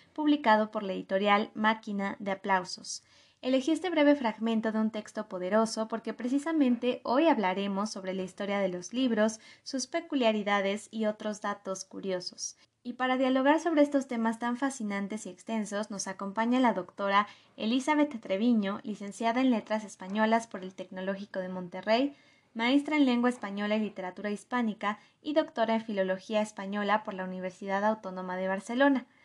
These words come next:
Actualmente forma parte del Instituto de Investigaciones Bibliográficas de la unam y colabora regularmente en la revista Letras Libres, México y España,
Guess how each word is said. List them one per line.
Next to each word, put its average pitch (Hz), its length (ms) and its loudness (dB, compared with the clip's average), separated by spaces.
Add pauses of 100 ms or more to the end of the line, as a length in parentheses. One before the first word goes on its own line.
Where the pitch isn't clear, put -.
(280)
Actualmente 247 720 2
forma 202 340 -6
parte 208 240 -6
del 196 160 -2
Instituto 190 480 -8
de 247 80 0
Investigaciones 196 800 -4
Bibliográficas 208 800 0
de 202 80 -4
la 180 100 -6
unam 190 360 -2 (280)
y 294 160 -4
colabora 233 520 4
regularmente 196 680 0
en 202 100 -4
la 190 80 -4
revista 190 480 -8
Letras 220 440 -4
Libres, 233 480 -2
México 190 400 -12
y 214 80 -4
España, 233 540 0